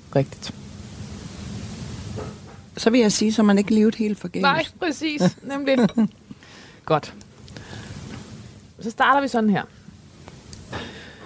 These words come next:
Speaker 1: Jytte Vikkelsø var en travl kvinde. For i sin hånd sad hun med nøglen til hjertets og kærlighedens dybeste gåde,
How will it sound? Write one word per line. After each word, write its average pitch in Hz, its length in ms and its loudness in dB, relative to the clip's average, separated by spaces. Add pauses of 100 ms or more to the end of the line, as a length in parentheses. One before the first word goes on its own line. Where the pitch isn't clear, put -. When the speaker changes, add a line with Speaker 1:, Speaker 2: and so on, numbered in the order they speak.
(120)
Speaker 1:
Jytte 277 200 6
Vikkelsø 320 480 0
var 226 280 2 (240)
en 233 140 4
travl 185 420 2 (120)
kvinde. 135 340 0 (880)
For - 120 0
i 262 140 2
sin 254 160 0
hånd 233 240 4 (200)
sad 220 320 2
hun 202 200 2
med 180 100 2
nøglen 202 580 4
til 202 160 0
hjertets 196 640 2
og 165 160 -4
kærlighedens 180 880 4 (220)
dybeste 208 480 4
gåde, 196 520 8